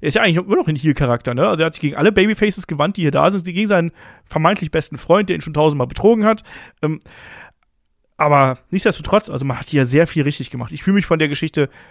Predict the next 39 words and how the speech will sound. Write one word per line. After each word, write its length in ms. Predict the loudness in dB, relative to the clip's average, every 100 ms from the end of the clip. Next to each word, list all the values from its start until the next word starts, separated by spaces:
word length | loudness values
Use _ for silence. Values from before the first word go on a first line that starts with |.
| -10
total 280 | -8 -2 0
unterhalten. 580 | 2 0 2 0 0 -6
Das 120 | -4
ist 320 | -4 -6 -10 -14 _ -20 _ _ _
eine 200 | 2 4
der 100 | 4
besten 360 | 2 0 0 -4
Stories, 420 | 0 4 4 2
die 140 | 0
wir 220 | 2 2 2
seit 340 | 2 0 -6 _
Ewigkeiten 640 | 2 4 2 -2 -2 -2 -2
bei 140 | 0
W 100 | 0
W 60 | -4
E 140 | -4
gesehen 340 | -4 -2 -2
haben. 240 | 0 -2 -2
Also 240 | -4 -4 -8 _ _ _ _ _ _ _ _
ich 120 | -8
überlege 240 | -2 0 2
gerade, 120 | 0
ob 60 |
ich 60 | 0
schon 80 | 0
so 80 | 0
weit 160 | 0
gehe, 160 | 2 0
das 120 | 0
ist 100 | -4
die 40 | 0
beste, 520 | 0 2 0 0 -6 _ _ _
ähm, 240 | -4 -4 -6 _ -2
W-W-E-Story, 600 | 0 2 0 4 2 2
die 100 | 2
wir 100 | 2
seit 200 | 2 -2
Headlock-Geschichte 640 | -4 -4 -4 -10 -8 -8
haben. 280 | -6 -4 -6